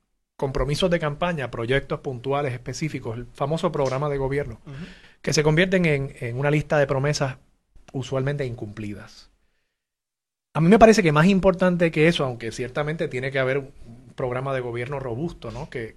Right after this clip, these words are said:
Speaker 1: que plantee hacia dónde queremos llevar a la ciudad. Más importante que eso es saber cuál es la visión de cada candidato y candidata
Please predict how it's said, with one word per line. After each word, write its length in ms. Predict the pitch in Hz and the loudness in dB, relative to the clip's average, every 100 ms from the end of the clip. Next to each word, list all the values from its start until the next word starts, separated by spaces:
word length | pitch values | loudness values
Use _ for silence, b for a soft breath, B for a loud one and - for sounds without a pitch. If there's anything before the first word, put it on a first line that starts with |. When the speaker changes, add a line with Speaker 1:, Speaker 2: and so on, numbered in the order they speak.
| _ | _
Speaker 1:
que 120 | - - - | -18 -16 -12
plantee 480 | 127 110 110 120 139 | -10 -10 -4 -2 -2
hacia 280 | 139 123 117 | -4 -8 -8
dónde 260 | 123 143 | -8 -6
queremos 280 | 139 131 131 | -6 -6 -6
llevar 240 | 123 113 123 | -6 -6 -6
a 40 | |
la 100 | 117 | -8
ciudad. 280 | 120 131 151 - - B B B B B B _ - | -6 -6 -6 -10 -16 B B B B B B _ 0
Más 180 | 165 | 4
importante 440 | 214 208 202 208 202 | 6 6 4 2 2
que 80 | 202 | 2
eso 120 | 190 | 4
es 80 | 170 | 4
saber 200 | 165 170 | 4 4
cuál 180 | 160 | 2
es 80 | 160 | 4
la 120 | 185 | 4
visión 600 | 165 143 - 180 170 170 165 - | 2 0 -2 0 2 0 -6 -6
de 160 | 127 | -4
cada 640 | 117 123 123 139 143 143 - | -4 -4 -2 2 2 0 -4
candidato 640 | - 135 127 139 156 151 135 | -8 -4 2 4 4 2 -2
y 80 | 127 | -2
candidata 680 | 127 123 147 170 156 135 | -4 -2 -2 -2 -4 -8